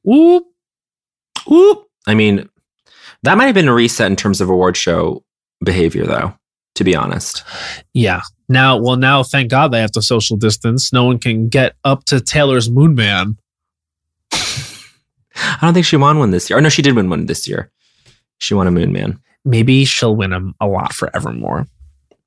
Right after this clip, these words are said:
Speaker 2: Who knows? <laughs> Um, I don't like that she broke
Speaker 1: What?
Speaker 2: her aesthetic by making Evermore color. I'm sorry.
Speaker 1: Or maybe it's a, maybe it's a hint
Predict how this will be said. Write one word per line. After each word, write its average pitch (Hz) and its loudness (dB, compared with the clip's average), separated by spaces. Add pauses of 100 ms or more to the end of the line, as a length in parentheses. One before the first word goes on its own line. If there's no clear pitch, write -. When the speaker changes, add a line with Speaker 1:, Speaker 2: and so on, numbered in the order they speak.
(760)
Speaker 2:
Who - -2
knows? 107 0
<laughs> 160 0 (840)
Um, 95 0 (480)
I 113 0
don't 120 2
like 120 0
that 113 0
she 175 6
broke 98 4
Speaker 1:
What? - -10
Speaker 2:
her 92 2
aesthetic 90 -2
by 87 -4
making 87 -2
Evermore - -4
color. - -8 (640)
I'm 98 -4
sorry. 95 -4 (320)
Speaker 1:
Or - -10
maybe 127 4
it's - -2
a, 117 -2
maybe 123 2
it's 113 -2
a 107 -2 (140)
hint 131 0